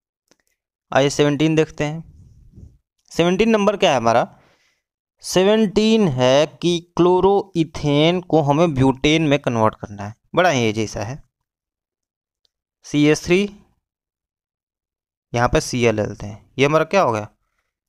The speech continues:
अब इसको ओपन स्ट्रक्चर में लिखेंगे तो सी एच थ्री सी एच टू सी एल होगा। आप अगर इसकी वुड्स रिएक्शन करा दें, वुड्स रिएक्शन कब कराएंगे आप,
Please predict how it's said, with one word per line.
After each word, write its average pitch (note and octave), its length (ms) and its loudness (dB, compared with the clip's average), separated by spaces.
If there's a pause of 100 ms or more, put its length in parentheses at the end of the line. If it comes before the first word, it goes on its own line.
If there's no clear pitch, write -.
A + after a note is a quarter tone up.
(140)
अब B2+ 180 0
इसको C#3 260 0
ओपन C#3 240 -2
स्ट्रक्चर B2 300 -4
में A2 100 -6
लिखेंगे C3 340 -6
तो G3 120 -10
सी C3 240 -2
एच C#3 200 -2
थ्री G#3 240 -4 (1200)
सी C#3+ 260 0
एच C#3+ 180 -2
टू F3 140 -6
सी B2+ 240 -6
एल B2+ 120 2
होगा। B2+ 240 -2 (2500)
आप F3+ 180 2
अगर G#3+ 140 2
इसकी G#3+ 240 0
वुड्स G3 260 2
रिएक्शन C#3+ 400 0
करा A2+ 240 2
दें, G#2 160 -6 (4000)
वुड्स F3+ 220 0
रिएक्शन A3 300 2
कब A3 160 -2
कराएंगे G#3+ 340 2
आप, A3 180 0